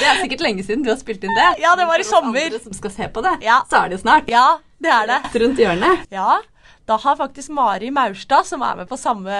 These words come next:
Speaker 2: gruppa som meg, da, vi hadde, vi har blitt venner, skikkelig gode venner faktisk, etter innspillinga der. Så da skal jeg til Mari Maurstad, og så skal vi spise mat og se på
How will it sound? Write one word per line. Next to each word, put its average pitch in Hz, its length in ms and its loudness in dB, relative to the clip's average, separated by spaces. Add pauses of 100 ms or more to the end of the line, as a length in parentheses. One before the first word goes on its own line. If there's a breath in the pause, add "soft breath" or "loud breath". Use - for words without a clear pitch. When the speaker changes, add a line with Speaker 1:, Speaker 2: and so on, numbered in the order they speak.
(520)
Speaker 2:
gruppa 226 400 -8
som 214 160 -8
meg, 208 220 0
da, 302 100 2
vi 247 100 -6
hadde, 220 220 -4 (180)
vi 208 80 -8
har 233 80 2
blitt 240 240 -8
venner, 233 560 -4
skikkelig 311 460 -8
gode 311 420 -2
venner 294 300 -4
faktisk, 254 500 -10
etter 220 600 -8
innspillinga 208 540 -6
der. 349 260 4 (600 loud breath)
Så - 140 -20
da 226 140 0
skal 302 220 -4
jeg 214 200 2
til 220 80 -12
Mari 220 160 -4
Maurstad, 269 560 0
og 254 140 -10
så 208 180 -14
skal 196 200 -10
vi 214 60 -10
spise 240 340 -10
mat 269 420 0
og - 120 -10
se 269 160 -10
på 302 180 -4